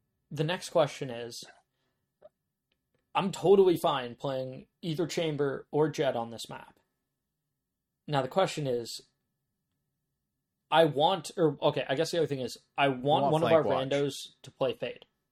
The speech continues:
Speaker 2: Oh.
Speaker 1: I want a Fade on this map. Now,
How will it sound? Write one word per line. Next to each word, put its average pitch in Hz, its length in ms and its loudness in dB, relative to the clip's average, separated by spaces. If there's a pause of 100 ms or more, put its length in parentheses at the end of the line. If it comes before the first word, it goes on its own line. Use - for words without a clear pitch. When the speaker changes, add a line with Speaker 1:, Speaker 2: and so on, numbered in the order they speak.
(800)
Speaker 2:
Oh. 117 260 -4 (1120)
Speaker 1:
I 165 80 10
want 175 180 4
a 156 60 4
Fade 127 220 2
on 117 120 -4
this - 160 -16
map. - 180 -16 (2750)
Now, 135 300 2